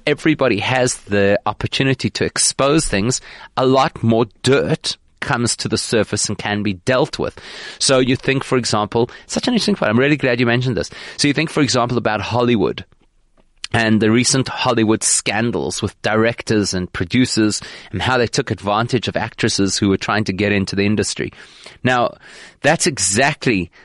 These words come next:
that's exactly where privacy could have been a very dangerous weapon, where a person could threaten, or if not threaten, at least manipulate and say,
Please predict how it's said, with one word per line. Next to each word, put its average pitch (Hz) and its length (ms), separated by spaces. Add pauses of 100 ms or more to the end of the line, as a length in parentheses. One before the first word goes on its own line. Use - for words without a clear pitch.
(160)
that's 156 200
exactly 131 480
where 113 140
privacy 117 580
could - 160
have 104 80
been 104 160
a 98 60
very 110 320
dangerous 117 840 (140)
weapon, 104 440 (500)
where 113 180
a 104 40
person 117 360
could - 140
threaten, 170 580 (400)
or 87 360 (440)
if - 180
not - 200
threaten, 113 500
at - 160
least 113 220
manipulate 98 580
and 95 140
say, 101 300